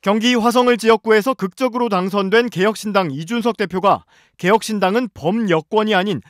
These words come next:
선명한 야권이라며 지금 윤석열 정부가 하는 일들에 동의하지 않는다고 밝혔습니다. 이 대표는 오늘 에스비에스 라디오에 출연해 이같이 밝히며 이번에 해병대 최상병과 박정훈 대령에 관한 건도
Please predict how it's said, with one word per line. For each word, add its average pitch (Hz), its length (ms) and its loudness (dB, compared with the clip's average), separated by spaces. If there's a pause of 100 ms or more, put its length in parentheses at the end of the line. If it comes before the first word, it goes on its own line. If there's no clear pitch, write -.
선명한 247 720 0
야권이라며 202 800 -2 (280)
지금 196 380 -2
윤석열 233 460 0
정부가 208 340 0
하는 196 300 -2
일들에 151 480 -2
동의하지 208 540 0
않는다고 185 560 -2
밝혔습니다. 143 760 -6 (520)
이 175 80 -6
대표는 233 380 2
오늘 233 240 2
에스비에스 220 500 -2
라디오에 214 340 0
출연해 208 380 -2
이같이 165 380 -2
밝히며 175 540 -2 (280)
이번에 175 380 2
해병대 233 540 -2
최상병과 233 680 -2 (260)
박정훈 247 500 -2
대령에 208 300 0
관한 170 340 -4
건도 165 440 -4